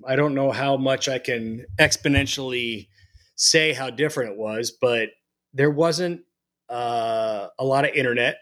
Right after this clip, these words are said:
There <laughs> wasn't a lot of videos. There wasn't a lot of climbing gyms. All there was, was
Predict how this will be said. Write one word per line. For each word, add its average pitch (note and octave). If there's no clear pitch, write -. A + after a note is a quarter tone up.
There B2
<laughs> -
wasn't C#3+
a D3
lot C#3
of D3
videos. B2+
There C3+
wasn't B2+
a C3+
lot C#3
of D3
climbing B2
gyms. A2+
All C#3
there F3+
was, C#3
was A#2+